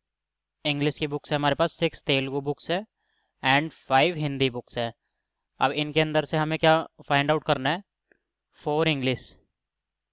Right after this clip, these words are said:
थ्री तेलुगु बुक्स और टू हिंदी बुक्स। So, हम यहाँ पे देखते हैं probability of, प्रोबेबिलिटी नहीं, यहाँ पे number of ways हम फाइंड आउट करते हैं। Number of ways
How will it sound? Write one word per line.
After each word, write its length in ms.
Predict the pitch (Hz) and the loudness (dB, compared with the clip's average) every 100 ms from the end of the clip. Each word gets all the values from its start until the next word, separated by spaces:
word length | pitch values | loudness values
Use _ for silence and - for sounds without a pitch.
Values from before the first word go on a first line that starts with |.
| _ _ _ _ _ _ _ _ _ _ _ _ _ | _ _ _ _ _ _ _ _ _ _ _ _ _
थ्री 200 | - 156 165 | -2 0 2
तेलुगु 320 | 165 147 143 | 4 2 0
बुक्स 440 | 143 180 - - - _ _ _ _ _ _ | -4 -4 -8 -20 -20 _ _ _ _ _ _
और 220 | 127 143 156 | -4 -4 -4
टू 140 | 165 170 | -6 -2
हिंदी 320 | 156 139 127 | -2 0 -2
बुक्स। 380 | 117 120 - - _ _ _ _ _ _ _ _ _ _ _ _ _ _ | -4 -10 -14 -20 _ _ _ _ _ _ _ _ _ _ _ _ _ _
So, 220 | - 156 | -10 -6
हम 200 | 147 156 | -2 2
यहाँ 120 | 156 | 4
पे 100 | 151 | 4
देखते 220 | 151 151 180 | 4 2 2
हैं 60 | - | 0
probability 560 | 151 147 147 147 160 175 | 0 2 0 -2 0 0
of, 100 | 180 - - - _ _ _ _ _ _ _ _ _ _ _ _ _ _ _ _ _ _ _ _ 156 _ _ - | -2 -6 -20 -20 _ _ _ _ _ _ _ _ _ _ _ _ _ _ _ _ _ _ _ _ -20 _ _ -10
प्रोबेबिलिटी 480 | 147 147 147 160 156 | -2 0 2 2 0
नहीं, 140 | 139 | -2
यहाँ 140 | 160 147 | -2 -4
पे 100 | 156 | -2
number 300 | 147 147 151 | -4 -2 -4
of 80 | 139 | 2
ways 220 | 147 143 | 2 2
हम 100 | 147 | -2
फाइंड 240 | 147 139 139 | 0 0 0
आउट 140 | 143 | -2
करते 240 | 139 123 143 | -2 -2 -2
हैं। 140 | 196 _ _ _ _ - | -4 _ _ _ _ -6
Number 360 | 135 139 147 156 | -4 0 0 0
of 100 | 135 | 2
ways 300 | 139 170 - | 2 2 -2